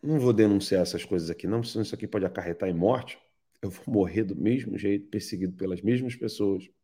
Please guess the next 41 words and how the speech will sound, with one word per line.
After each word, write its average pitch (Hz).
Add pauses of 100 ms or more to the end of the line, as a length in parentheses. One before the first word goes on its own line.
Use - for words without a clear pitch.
e 113
não 110
vai 101
adiantar 95
nada 95 (960)
eu 92
ter 92
ficado 87
calado. 80 (1900)
Bem, 107
minha 110
bateria 120
tá 120
acabando 95
aqui, 82
eu 92
tenho -
que -
correr 92
pra 92
botar 87
cabo, 87 (140)
tô 95
meio 92
sem 90
voz, 98 (280)
falta 101
oito 120
minutinhos 95
aí 95
pra 92
terminar 87
o 90
programa, 110
eu 98
vou 107
deixar 104
vocês 95
concluindo 85
aí, 85
tá? 113